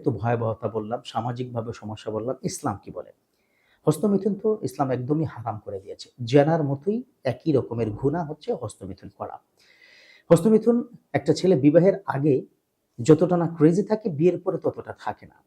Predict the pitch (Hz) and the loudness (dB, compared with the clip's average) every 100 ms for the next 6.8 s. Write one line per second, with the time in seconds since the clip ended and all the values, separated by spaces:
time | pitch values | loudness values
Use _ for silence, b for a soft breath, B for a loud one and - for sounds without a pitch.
0 | - 127 185 196 185 190 135 - 170 170 | -4 6 8 8 6 2 0 -2 -2 -2
1 | 170 175 170 175 - 113 131 180 175 147 | -2 -2 -2 -4 -8 -4 2 2 4 2
2 | 131 127 113 113 165 - 214 247 220 165 | 2 0 -4 2 4 4 6 6 4 -6
3 | 135 120 107 120 127 147 147 - 143 110 | -6 -6 -6 -8 -4 -2 -2 -6 -20 -18
4 | 90 - _ _ b b b b b b | -20 -20 _ _ b b b b b b
5 | b 175 226 196 220 - - 185 196 160 | b 8 10 8 6 4 6 8 8 4
6 | 139 147 147 117 117 127 120 104 | 2 0 -2 -4 -4 -4 -8 -10